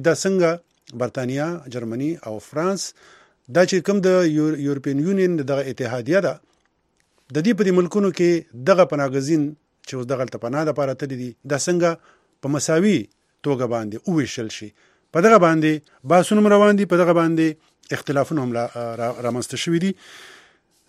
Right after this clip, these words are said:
زیاتر زور چې کومه دی، هغه په یونان دی او په ایټلي دی. لارې ز-، ز-، زیاتره همدغه کارول کېږي او د ترکیې د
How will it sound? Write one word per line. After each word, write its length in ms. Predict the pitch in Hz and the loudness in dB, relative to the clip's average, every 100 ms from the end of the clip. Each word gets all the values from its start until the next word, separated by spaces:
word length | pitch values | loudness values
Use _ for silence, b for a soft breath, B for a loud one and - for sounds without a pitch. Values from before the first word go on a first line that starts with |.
| 156 | 4
زیاتر 340 | 185 220 202 185 | 6 6 6 4
زور 200 | 214 220 214 _ - | 4 2 -4 _ -8
چې 120 | 175 | -4
کومه 160 | 175 180 | 0 2
دی، 80 | 175 | 2
هغه 120 | 175 | 0
په 60 | 156 135 | -2 0
یونان 340 | 139 175 185 185 | 4 4 4 2
دی 80 | 160 | 0
او 60 | 127 107 | -2 -6
په 60 | 123 | -8
ایټلي 340 | 113 - 180 202 | -8 -4 0 2
دی. 80 | 190 _ _ _ _ _ _ _ - 151 | 0 _ _ _ _ _ _ _ -4 0
لارې 200 | 143 123 | 2 0
ز-، 300 | - - 131 117 | -6 -14 -12 -10
ز-، 260 | 127 117 110 | -10 -8 -6
زیاتره 260 | 123 151 135 | -4 -2 -4
همدغه 320 | 120 143 165 156 _ _ - 131 | 0 2 2 0 _ _ -18 -6
کارول 260 | 147 151 151 | -2 0 -2
کېږي 220 | 165 147 160 135 | -4 -6 -4 -2
او 80 | 135 139 127 127 | -2 -4 -8 -10
د 20 | 135 | -10
ترکیې 260 | - 143 | -6 0
د 20 | 254 | 2